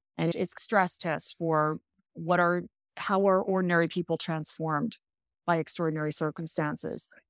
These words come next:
It doesn't mean that we're the unwitting victims, he says. Rather, these transformations are manifestations of our energy. And he notes that we see the deep human capacity for resilience,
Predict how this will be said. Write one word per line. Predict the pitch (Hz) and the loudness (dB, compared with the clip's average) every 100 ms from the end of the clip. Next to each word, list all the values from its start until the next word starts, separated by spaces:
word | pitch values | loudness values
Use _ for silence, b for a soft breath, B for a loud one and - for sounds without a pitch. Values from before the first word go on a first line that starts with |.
| _ _ | _ _
It | 170 | 0
doesn't | 185 185 240 | 2 2 2
mean | 233 214 208 202 180 | 4 6 6 4 4
that | 180 170 170 | 4 4 2
we're | 170 175 | 0 0
the | 180 | 2
unwitting | 175 175 165 175 | 0 0 0 2
victims, | 202 240 - 165 156 | 2 2 2 0 0
he | 160 | -4
says. | - 160 156 | -2 -2 0
Rather, | 170 170 180 180 175 180 _ _ - | 2 4 2 -2 -4 -6 _ _ -12
these | 165 180 175 170 - - | -2 0 2 -2 -4 -6
transformations | - 170 - 175 170 165 175 165 - | 0 0 0 -2 -2 -2 -4 -6 -4
are | 170 | 0
manifestations | 170 180 202 185 - 185 180 185 175 | 2 2 0 -4 -2 0 0 -2 -4
of | 160 - | -4 4
our | 190 226 - | 6 6 2
energy. | 214 214 175 170 156 156 175 | 0 2 2 2 0 -2 0
And | |
he | 175 | 2
notes | 170 170 - | 2 0 -4
that | 196 | -4
we | 190 | -4
see | - 214 | -2 0
the | 180 | 0
deep | 156 208 214 | 2 0 0
human | - 214 196 | -2 0 0
capacity | 196 - 180 180 185 196 170 | -2 -6 -2 0 -2 -2 -2
for | - 180 170 | -2 -2 -2
resilience, | 170 175 - 185 185 170 151 - | -2 -6 0 2 4 0 -2 -8